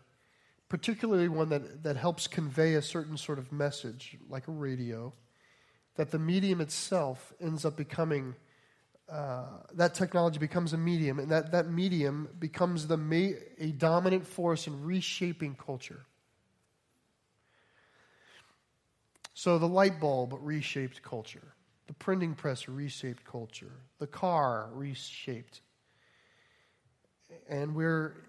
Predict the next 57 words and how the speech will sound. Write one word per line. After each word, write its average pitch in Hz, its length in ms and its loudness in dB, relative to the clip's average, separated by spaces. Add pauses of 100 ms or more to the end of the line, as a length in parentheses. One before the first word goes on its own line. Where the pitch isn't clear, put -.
(120)
in 185 180 2
the 180 80 4
midst 170 300 2
of 151 100 2
another 156 260 4
one 156 160 4
of 147 60 2
those 143 280 2
reshapings 147 760 -2
in 131 80 -6
this 127 160 -6
digital 131 500 -8
age. 131 500 -8
So 170 240 2 (580)
I 180 60 10
want 208 260 10
to 175 140 -2 (160)
put 214 200 6
out, 196 460 8
just - 240 -6
in 165 180 -4
this, 180 240 -4 (340)
this 160 180 -2
is - 40 -2
a 151 40 -2
summary 196 420 4
for - 160 0
a 165 40 4
lot 151 220 4
of 170 80 4
us, 185 140 0
but 165 120 -4
it's 151 140 -4
a 156 40 -2
good 165 200 -2
way 160 120 0
to 147 80 -6
start 151 280 -2
thinking. 156 380 -4
These 214 180 2
are 214 60 -2
just - 300 -2
some 214 200 6
of 196 140 4
the 202 80 4
distinctives 190 840 -2
of 165 120 0
the 160 80 0
digital 165 440 2
age, 135 480 -6 (280)
some 180 220 2
of 170 60 2
the 165 60 4
ways 175 480 4
that 170 220 2
we 175 240 0
are 147 480 2